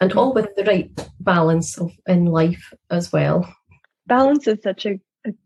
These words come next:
Speaker 2: good piece of what you do. We've talked before, and I would love to hear and have you share what balance means to you. What are you trying to actually help people achieve? 'Cause I know work-life balance is something that a lot of our listeners <laughs> are gonna be interested in.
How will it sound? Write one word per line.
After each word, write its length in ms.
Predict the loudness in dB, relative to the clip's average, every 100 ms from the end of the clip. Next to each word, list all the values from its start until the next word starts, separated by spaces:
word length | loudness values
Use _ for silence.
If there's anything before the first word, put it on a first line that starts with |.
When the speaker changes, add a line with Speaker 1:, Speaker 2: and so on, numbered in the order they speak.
| _
Speaker 2:
good 380 | 2 4 2 -2
piece 340 | -2 -2 -2 -6
of 260 | -2 -2 0
what 140 | -2
you 80 | -2
do. 180 | -2 -2
We've 180 | -2 -2
talked 300 | -4 -4 _
before, 360 | -8 0 0
and 160 | 0 -4
I 220 | -4 -2 -2
would 240 | -4 0
love 280 | 2 0 0
to 120 | -4
hear 380 | -2 -2 0 -2 -6 _ _ _ _ -2
and 140 | -2
have 180 | -2 -2
you 80 | -2
share 460 | 2 4 4 2 -2
what 420 | -2 2 0 2
balance 400 | 2 2 -2 -8
means 260 | -6 -6
to 120 | -4 -2
you. 40 |
What 220 | 2 2
are 40 | 4
you 120 | 0
trying 200 | -2 -4
to 60 | -4
actually 300 | -6 -8 -10
help 160 | -10 -14
people 260 | -14 -4
achieve? 300 | -4 -2 -2 -4
'Cause 200 | -10 -6
I 80 | -2
know 400 | 0 2 2 0 -12 _ -2
work-life 320 | 0 0 0
balance 320 | 0 0 -2
is 100 | -6
something 360 | -8 -6 -4 -4
that 180 | -6 -8 -10
a 60 |
lot 240 | 0 2 2
of 100 | 0
our 120 | -2
listeners 360 | -4 -6 -2
<laughs> 0 |
are 80 | 2
gonna 240 | 2 2 2
be 160 | 2
interested 540 | 2 0 -2 -4 -6
in. 80 | -6